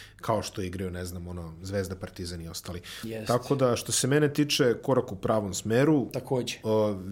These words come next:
Speaker 1: za sada je to sve kako treba. Vidjet ćemo kako će to ići u korak sa regionalnom košarkom uopšte. Kao što znaš, to je neka druga tema, održivost regionalne košarke na duže staze.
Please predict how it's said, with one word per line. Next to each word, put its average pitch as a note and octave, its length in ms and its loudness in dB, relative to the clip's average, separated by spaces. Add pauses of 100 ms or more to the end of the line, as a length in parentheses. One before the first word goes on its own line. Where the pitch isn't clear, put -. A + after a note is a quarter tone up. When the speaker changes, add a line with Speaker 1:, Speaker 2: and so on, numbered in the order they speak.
(200)
Speaker 1:
za G#2 200 -6
sada A#2 320 2
je G#2+ 120 2
to A2 120 0
sve G#2 220 0
kako - 260 -8
treba. B2+ 480 4 (380)
Vidjet A#2+ 220 4
ćemo A#2+ 200 2
kako A#2+ 260 0
će - 120 -8
to - 120 -4
ići A#2 200 -2
u G#2+ 40 -2
korak A2+ 360 2
sa A2 320 4
regionalnom A2 480 2
košarkom A2+ 480 0
uopšte. C3 540 2
Kao G#2 180 -4
što F#2 160 -10
znaš, G#2+ 300 -4
to - 140 -4
je G#2 60 0
neka G2+ 200 -4
druga G#2 240 2
tema, A2 280 0
održivost G#2 500 -4
regionalne G#2 420 0
košarke A2 400 -2
na F#2+ 100 -4
duže G2 220 -2
staze. G#2+ 420 0